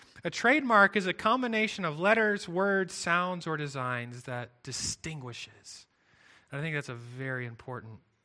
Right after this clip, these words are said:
word. Distinguishes one company's goods and services from all the others in the marketplace.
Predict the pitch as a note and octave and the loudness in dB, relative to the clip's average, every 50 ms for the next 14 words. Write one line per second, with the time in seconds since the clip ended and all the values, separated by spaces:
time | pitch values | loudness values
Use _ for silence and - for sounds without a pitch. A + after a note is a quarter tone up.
0 | _ _ - A#2+ B2 B2 A2+ - - - - _ _ _ _ _ _ _ _ _ | _ _ -12 -12 -12 -12 -14 -18 -20 -20 -20 _ _ _ _ _ _ _ _ _
1 | - D3 C#3 - - - - - - F#3 G3 G3+ F#3+ F3+ E3 D#3 - - B2+ A#2+ | -12 -8 -6 -4 -4 -6 -6 -4 -2 -2 0 0 -2 -4 -4 -6 -6 -8 -8 -8
2 | A2+ - - - - - - - _ - C3 C#3+ F#3 A#3 C4 C4 B3 - - A#3 | -10 -12 -14 -18 -20 -20 -20 -20 _ -10 -4 -2 0 0 0 0 -2 -4 -6 -8
3 | A3+ A3 - A3 G#3 G3+ G3 F3 - - - F3+ F#3 F#3 F#3 F3 - - - - | -8 -6 -6 -4 -4 -4 -4 -6 -6 -6 -4 -2 0 0 0 -2 -4 -8 -14 -16
4 | - - - C3+ B2+ - - - F3+ F3 E3+ E3+ - - - D#3+ D#3 D3+ - - | -16 -12 -10 -10 -10 -8 -4 -2 -2 -2 -2 -4 -8 -8 -8 -6 -8 -8 -10 -16
5 | - - _ - D3+ C#3 - - - - F3 F#3 F#3 F#3 F3 E3+ D3 C#3 C#3 - | -20 -20 _ -12 -12 -12 -12 -12 -10 -8 -6 -4 -4 -4 -4 -4 -6 -6 -6 -8
6 | A#2+ G#2+ - - - - - _ _ _ _ _ _ _ _ _ _ _ _ _ | -10 -14 -16 -18 -20 -20 -20 _ _ _ _ _ _ _ _ _ _ _ _ _
7 | _ _ _ _ _ _ _ _ _ _ _ _ - D3 C#3+ C#3 C3 C3 B2 A#2+ | _ _ _ _ _ _ _ _ _ _ _ _ -8 -8 -6 -4 -2 -2 -4 -4
8 | - G#2 - - - G#2 G2+ - - - - - | -6 -10 -16 -16 -16 -16 -16 -16 -18 -20 -20 -20